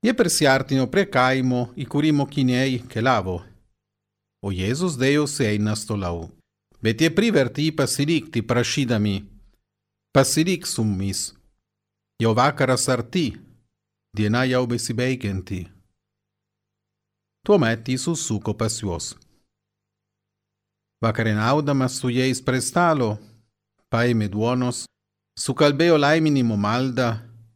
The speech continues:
laužė ir davė jiems valgyti. Tada jų akys atsivėrė ir jie pažino Jėzų,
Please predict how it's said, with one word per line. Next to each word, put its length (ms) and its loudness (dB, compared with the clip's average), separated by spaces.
laužė 720 0
ir 160 -2
davė 320 0
jiems 280 0
valgyti. 580 -6
Tada 240 4
jų 80 6
akys 400 2
atsivėrė 640 2
ir 60 -4
jie 120 2
pažino 460 0
Jėzų, 480 0